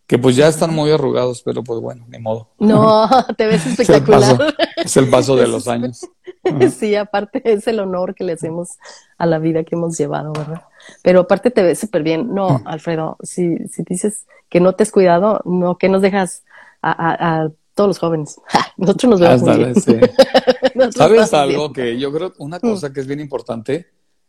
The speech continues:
Speaker 1: el subir y bajar de peso sí te ayu-, te afecta mucho.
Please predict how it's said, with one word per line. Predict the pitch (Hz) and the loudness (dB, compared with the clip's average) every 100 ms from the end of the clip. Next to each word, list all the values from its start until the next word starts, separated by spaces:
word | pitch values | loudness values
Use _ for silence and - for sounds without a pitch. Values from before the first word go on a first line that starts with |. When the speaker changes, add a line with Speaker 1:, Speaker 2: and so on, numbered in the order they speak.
| _ | _
Speaker 1:
el | 131 120 | -8 -4
subir | 139 131 156 | -2 -2 0
y | |
bajar | 170 127 131 | -2 -2 -4
de | 139 | -4
peso | 131 120 139 | -4 -8 -8
sí | 123 123 | -8 -10
te | 117 127 | -6 -6
ayu-, | 120 - | -6 -8
te | 123 117 | -6 -6
afecta | 113 123 113 123 | -6 -10 -8 -8
mucho. | 117 110 | -8 -12